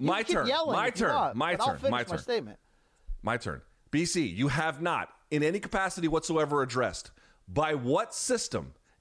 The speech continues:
Speaker 1: is an American who wants to be a fan of any European club,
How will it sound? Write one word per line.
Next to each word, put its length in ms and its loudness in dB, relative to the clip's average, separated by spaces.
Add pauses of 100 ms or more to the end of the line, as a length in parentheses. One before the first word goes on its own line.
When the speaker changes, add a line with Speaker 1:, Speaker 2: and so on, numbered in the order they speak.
Speaker 1:
is 280 2
an 100 2
American 720 2 (240)
who 100 0
wants 340 2
to 100 0
be 120 0
a 60 2
fan 300 2
of 220 0
any 240 2
European 460 0
club, 360 0